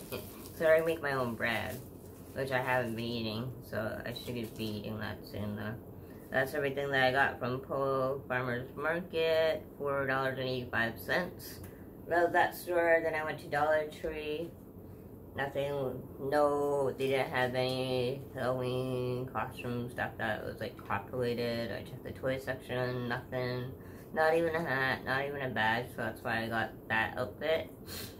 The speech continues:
So that cost four twenty-five.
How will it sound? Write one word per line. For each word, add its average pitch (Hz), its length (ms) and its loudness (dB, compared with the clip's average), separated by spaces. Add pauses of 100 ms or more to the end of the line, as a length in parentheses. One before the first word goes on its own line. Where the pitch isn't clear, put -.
(500)
So 131 260 4
that 147 280 6
cost 143 560 6 (340)
four 151 840 2 (1200)
twenty-five. 160 760 6